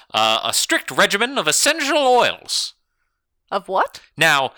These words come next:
Speaker 1: essential oils, you may ask, what are those? They are
Speaker 2: You can't do so much pointing. There's a screen in the window.
Speaker 1: There are, they are the essence of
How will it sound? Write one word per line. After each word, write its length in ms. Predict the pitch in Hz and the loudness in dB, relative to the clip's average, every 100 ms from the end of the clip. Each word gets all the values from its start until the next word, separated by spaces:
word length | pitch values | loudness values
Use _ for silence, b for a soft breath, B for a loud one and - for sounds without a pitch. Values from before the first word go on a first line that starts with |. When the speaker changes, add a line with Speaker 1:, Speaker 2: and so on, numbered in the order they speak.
| - | -4
Speaker 1:
essential 440 | 127 202 - 180 | 2 2 2 2
oils, 360 | 208 339 175 120 | 6 6 6 2
you 80 | 120 | 0
may 140 | 104 | 2
ask, 260 | 90 85 127 | 2 0 -2
what 140 | 135 | 0
are 40 | 127 | 2
those? 720 | 220 330 131 85 - - - B B B | 2 2 -2 -4 -4 -4 -8 B B B
They 200 | - 214 | 0 4
are 180 | 220 202 185 | 6 4 4
Speaker 2:
You 40 | |
can't 300 | 320 302 277 | 0 -2 -2
do 100 | 277 | -6
so 140 | 269 | -2
much 200 | 247 233 | -2 -4
pointing. 360 | - 247 233 202 | -4 -4 -4 -6
There's 160 | 196 196 | -8 -6
a 40 | |
screen 420 | - - 226 233 | -8 -4 -4 -4
in 100 | 185 | -6
the 80 | 165 | -10
window. 220 | 175 170 | -8 -6
Speaker 1:
There 420 | 110 127 151 147 143 | 0 4 6 6 4
are, 720 | 143 139 131 127 120 117 110 | 4 4 6 6 4 2 0
they 300 | - 120 139 | -2 0 2
are 100 | 131 | 0
the 160 | 139 - | -2 -2
essence 600 | 226 - 131 110 - | 0 0 -4 -6 -4
of 140 | 120 | -4